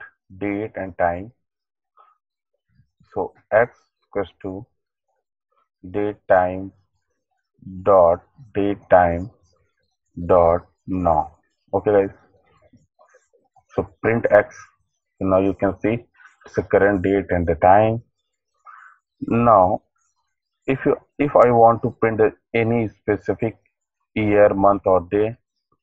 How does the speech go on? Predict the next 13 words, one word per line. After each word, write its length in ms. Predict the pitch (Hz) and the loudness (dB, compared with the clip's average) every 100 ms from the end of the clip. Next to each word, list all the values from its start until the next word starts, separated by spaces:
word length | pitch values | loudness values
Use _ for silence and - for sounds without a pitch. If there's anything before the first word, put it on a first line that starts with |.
| _ | _
suppose 380 | 101 - 95 92 _ _ _ _ - | -10 -4 -4 -4 _ _ _ _ -6
the 80 | |
month 300 | 95 95 101 101 - _ _ _ _ _ - | 0 0 0 -6 -20 _ _ _ _ _ -8
says 140 | 104 90 | -8 -6
ninth, 440 | 92 90 90 104 107 _ _ _ _ _ _ _ _ | -6 0 0 -2 -10 _ _ _ _ _ _ _ _
it's 140 | 101 90 | -18 -16
a 60 | |
day, 460 | 87 101 101 101 98 _ _ _ _ _ _ _ _ _ 1077 _ _ _ _ _ _ _ _ _ _ _ | -10 -6 -4 -6 -10 _ _ _ _ _ _ _ _ _ _ _ _ _ _ _ _ _ _ _ _ _
so 160 | 98 85 | -8 -8
it 160 | - 95 | -8 -12
is 80 | 90 | -10
a 80 | |
thirteen, 500 | 87 101 95 113 117 | -6 -4 -4 -6 -10